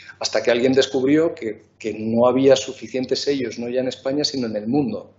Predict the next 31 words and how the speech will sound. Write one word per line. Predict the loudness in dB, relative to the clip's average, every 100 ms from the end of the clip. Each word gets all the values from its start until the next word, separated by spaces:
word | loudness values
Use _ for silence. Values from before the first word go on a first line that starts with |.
| _
para | -6 -6 -6
cubrir | -4 -2 0
todas | 0 0 -4
estas | -10 -10
inversiones. | -8 -10 -10 -8
Es | -6
decir, | -2 0
hay | 2
una | 4
desconexión | 4 2 2 2 2 0 2 0 0
cuando | 0 0
hay | 0
un, | -2 -4
un | -4 -2 -2 0
caso | 0 2 0
Ponzi | -2 -2 -6 -6 -8 -20 -20 -6
entre | -4 0 4 4 2 -4
lo | -4 -4
que | -2
se | -4 -6
pretende | -4 -2 2 4 4 2 -2 -12 -20 -8
vender | -2 0 4 2 2
como | -4 -4
una | -2 -4
actividad | -4 -4 2 2
normal | 2 0 2 0 0 -8 -20 -8
y | -4
la | 0
realidad | 0 2 2
de | 0
negocio. | -6 -14 -20